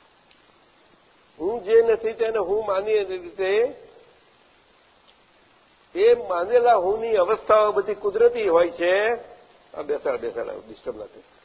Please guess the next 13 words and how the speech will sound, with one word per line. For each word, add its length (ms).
અવસ્થા 480
માત્ર 380
કુદરતી 420
રચના 400
છે. 380
બેસો, 540
બેસો 400
હવે. 160
અવસ્થા 580
માત્ર 460
કુદરતી 540
રચના 400
છે. 520